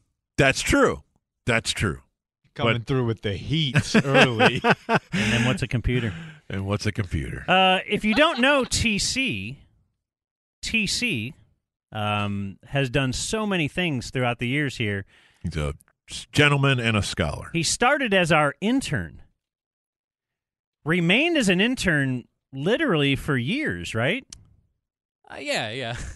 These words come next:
Speaker 4: <laughs>
Speaker 3: Um, stuck around. Ended up getting hired.
Speaker 1: What do you mean by yeah, yeah?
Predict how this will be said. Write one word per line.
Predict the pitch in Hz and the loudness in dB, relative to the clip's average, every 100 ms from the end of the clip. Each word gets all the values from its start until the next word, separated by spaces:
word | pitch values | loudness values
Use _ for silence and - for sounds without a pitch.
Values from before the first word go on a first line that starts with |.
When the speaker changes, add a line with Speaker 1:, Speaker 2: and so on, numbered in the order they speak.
| - | -12
Speaker 4:
<laughs> | 165 - - 170 - _ _ _ _ _ _ _ | -14 -14 -20 -20 -20 _ _ _ _ _ _ _
Speaker 3:
Um, | 160 156 156 156 151 147 - _ - - | -2 2 2 2 0 -4 -6 _ -2 -2
stuck | - - 190 233 - | 0 0 4 4 4
around. | 254 226 175 143 220 - _ _ _ - - - - - _ _ _ _ _ _ _ _ - | 4 4 2 0 -2 -10 _ _ _ -14 -12 -14 -18 -20 _ _ _ _ _ _ _ _ 0
Ended | 196 247 233 | 2 4 4
up | 240 165 | 2 2
getting | 202 196 165 | 0 0 -2
hired. | 120 190 202 135 160 180 | 0 0 2 2 0 -4
Speaker 1:
What | 127 135 | -2 0
do | |
you | 135 | 0
mean | 135 113 | -2 0
by | 98 | 2
yeah, | 92 92 95 90 | 2 2 2 0
yeah? | 82 80 67 | 0 -2 -4